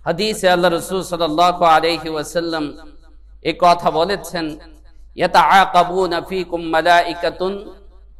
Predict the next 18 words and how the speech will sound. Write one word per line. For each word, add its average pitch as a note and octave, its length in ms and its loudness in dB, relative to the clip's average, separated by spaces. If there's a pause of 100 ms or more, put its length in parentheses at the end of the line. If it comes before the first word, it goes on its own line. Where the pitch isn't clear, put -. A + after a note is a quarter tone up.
(160)
বিল-লাইলি F#3+ 560 0
ওয়া F3+ 160 4
মালাইকাতুন E3+ 800 0
বিন-নাহার", D3+ 640 0 (1120)
যে, G3 140 4
যে F#3+ 220 4
সমস্ত A#3+ 460 -4
ফেরেশতারা F#3 1000 0 (540)
বান্দার F#3+ 400 4
আমলকে F#3+ 580 4
সংরক্ষণ G3 720 0
করেন, E3 340 0 (960)
তাদের E3+ 400 2
duty G#3 360 -4
দুইবার G#3 680 2
বদল F3 460 2
হয়, E3+ 260 2
দুইবার G3 480 2